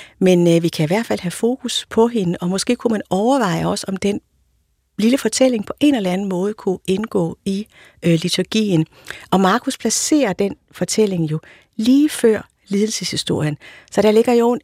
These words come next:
enorm teologisk tyngde i den fortælling. Den her navnløse kvinde, der salver Jesus.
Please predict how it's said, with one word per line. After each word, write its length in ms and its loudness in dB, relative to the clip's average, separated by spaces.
enorm 760 2
teologisk 800 -2
tyngde 480 -2
i 120 2
den 200 -2
fortælling. 560 -4
Den 140 2
her 140 0
navnløse 640 -2
kvinde, 420 -4
der 80 -4
salver 480 -2
Jesus. 480 -2